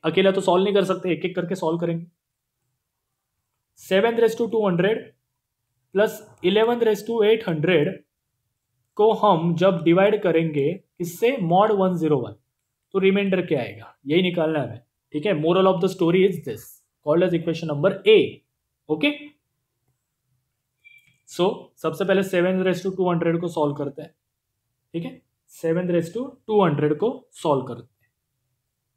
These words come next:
तो यहाँ पे remainder R mod one zero one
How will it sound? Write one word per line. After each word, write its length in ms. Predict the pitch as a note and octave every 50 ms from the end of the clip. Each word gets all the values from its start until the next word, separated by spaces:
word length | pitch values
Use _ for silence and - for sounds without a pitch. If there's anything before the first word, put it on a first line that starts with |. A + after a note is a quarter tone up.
| _ _ -
तो 60 | D3+
यहाँ 240 | D3+ D3+ D3 D3 D3+
पे 220 | D3+ D#3+ F3+ F3 D#3+
remainder 500 | D#3 D#3 D#3 D#3+ D#3+ D#3+ D#3+ E3 E3 - -
R 160 | D3 D3+ F3 G3+ - - _ _ C3+ C3 C3
mod 240 | C#3+ D#3+ F3+ F#3 E3
one 180 | D3 C#3+ C3+ C3
zero 240 | B2 C3 C3 C#3 C#3+
one 220 | C#3+ D#3 E3+ E3+